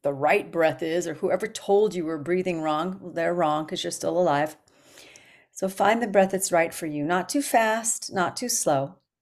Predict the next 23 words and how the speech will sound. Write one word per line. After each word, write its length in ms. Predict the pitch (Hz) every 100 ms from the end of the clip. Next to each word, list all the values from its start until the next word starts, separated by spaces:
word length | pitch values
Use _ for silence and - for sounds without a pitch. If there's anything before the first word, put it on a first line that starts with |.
| _ _ _ _ _ -
just 180 | 180 -
the 80 | 175
right 440 | 156 160 180 202
amount 260 | 220 220 220
of 80 | 214
air 220 | 185 175
at 160 | 170 -
just 200 | 165 -
the 60 |
right 200 | 190 190
tempo. 560 | - 180 185 185 190 - _ _ _ _ _ _ _ _ _ _ _ _ _ _ _ _ _ _ _ _ _ _ _ _ _
And 140 | - 214
as 140 | 202
you 120 | 214
allow 280 | 208 202 208
yourself 440 | 240 240 233 196 202
to 160 | 185
even 340 | - 226 247 240
ask 440 | 190 202 214 -
the 80 | -
question, 840 | 185 - 175 180 - - - - 185 _ _
"What 480 | - 170 190 269 - _
is 640 | 208 190 160 151 160 -